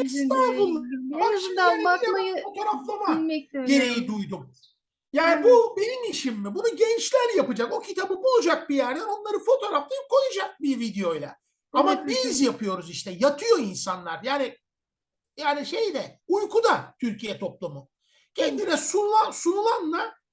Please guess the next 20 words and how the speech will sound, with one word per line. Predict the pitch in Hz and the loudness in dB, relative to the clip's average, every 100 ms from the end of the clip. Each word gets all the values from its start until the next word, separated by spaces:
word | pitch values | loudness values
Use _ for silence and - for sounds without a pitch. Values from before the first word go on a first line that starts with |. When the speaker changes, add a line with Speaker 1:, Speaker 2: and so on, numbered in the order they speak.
| - | -12
Speaker 2:
yetinmeye | 196 339 - 415 - 381 392 | 2 2 2 -6 -8 -6 0
devam | 285 294 349 311 | 2 4 2 2
ediyor. | 190 156 139 - _ _ _ | -4 -8 -14 -18 _ _ _
Bakınız | - 480 466 320 233 | -4 -2 -2 -2 -4
bu | 415 - | -6 -2
kayırmacılık | 277 359 381 392 403 466 - | 2 2 2 -2 -2 -2 0
dün | 311 285 | -2 0
dedik. | 285 285 453 - _ _ _ | -2 -2 -6 -10 _ _ _
E, | 247 254 254 | 4 6 6
o | - - | 4 -2
kayırmacılık | - 403 480 480 339 302 - | 0 0 2 0 -4 -6 -8
Türkiye'de | - 466 - 440 269 202 - _ _ _ _ | -8 -8 -6 -4 -4 -4 -8 _ _ _ _
büyük, | 240 440 480 - - | -2 2 0 -2 -2
nüfusun | 302 311 370 427 440 285 | 0 2 0 0 -2 0
büyük | 415 466 | -2 -4
bir | 330 | -6
yüzdesine | 247 214 302 285 320 - 302 208 | -4 0 2 2 -2 -4 -6 -6
sinmiş | - - 277 277 339 - - - | -6 -2 0 0 -2 -4 -8 -8
Evrim. | 226 269 285 131 - _ _ _ | -6 -2 -4 -6 -14 _ _ _
Sinmiş. | - - 302 330 370 302 - - - | -12 -4 -2 -2 -2 -4 -4 -12 -18